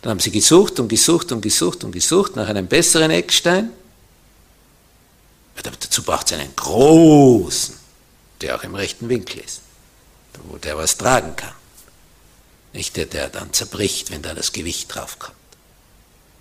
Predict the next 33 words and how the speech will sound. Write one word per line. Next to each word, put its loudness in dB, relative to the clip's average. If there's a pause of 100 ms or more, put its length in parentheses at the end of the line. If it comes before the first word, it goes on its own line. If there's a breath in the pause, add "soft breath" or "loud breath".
(140)
Und -4
siehe 0
da, -2 (880)
sie -8
suchen -2
und -4
suchen -6 (140)
und -6
am 0
Ende -2
stellen 0
sie -6
fest, -8 (1300)
ja, -12
der -10
ursprüngliche, -2 (1500)
der -12
passt -6
ja -8
eh. -14 (2500 soft breath)
Und -4
dann 2
nehmen 4
sie 0
den 4
Stein, 2
den 0
sie -6
zuvor -2
verworfen 0
haben, -8
zum -4
Eckstein. -10